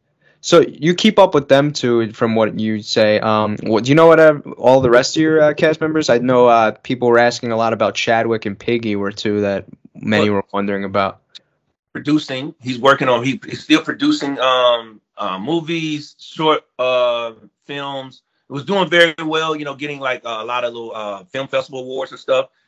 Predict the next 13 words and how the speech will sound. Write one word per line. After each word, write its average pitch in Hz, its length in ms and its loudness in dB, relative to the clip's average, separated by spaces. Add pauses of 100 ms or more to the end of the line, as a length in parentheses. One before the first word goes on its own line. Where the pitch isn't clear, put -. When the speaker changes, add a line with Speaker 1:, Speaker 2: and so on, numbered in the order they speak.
Speaker 2:
Got 170 180 -2
some 160 120 -8
pretty 160 280 -4
deep 151 200 -6
stuff 135 300 -6
out 113 220 -4
there. 110 320 -6 (420)
Um, 113 560 -4 (1040)
and, 110 260 -6
uh, 101 260 -2
Shane 143 440 -4
is 107 120 -12
working, 123 480 -4